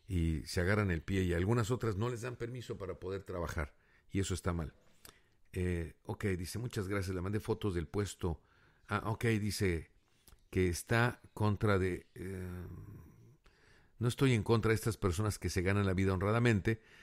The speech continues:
pero se tiene que hacer las cosas bien". Sí, totalmente de acuerdo. Pues los derechos de ellos terminan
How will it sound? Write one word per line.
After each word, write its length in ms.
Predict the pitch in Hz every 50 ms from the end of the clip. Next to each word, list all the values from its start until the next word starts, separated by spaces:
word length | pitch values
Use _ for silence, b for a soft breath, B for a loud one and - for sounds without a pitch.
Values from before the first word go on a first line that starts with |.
| B B B
pero 140 | - 98 95
se 120 | 82 92
tiene 220 | 82 107 107 104 98
que 100 | - 90
hacer 260 | 85 - - 101 90
las 140 | 92 85 -
cosas 320 | - 98 85 98 104 92
bien". 240 | 98 104 107 101 90 -
Sí, 200 | - - 151 160
totalmente 600 | 151 - 98 - - 101 95 92 95 95 - -
de 20 | 78
acuerdo. 340 | - - 80 73 73 71
Pues 140 | - - 85
los 120 | 90 90 87
derechos 380 | 98 104 120 117 - 113 98
de 140 | 87 92 95
ellos 220 | 101 101 98 87
terminan 420 | - - 82 90 98 98 95 90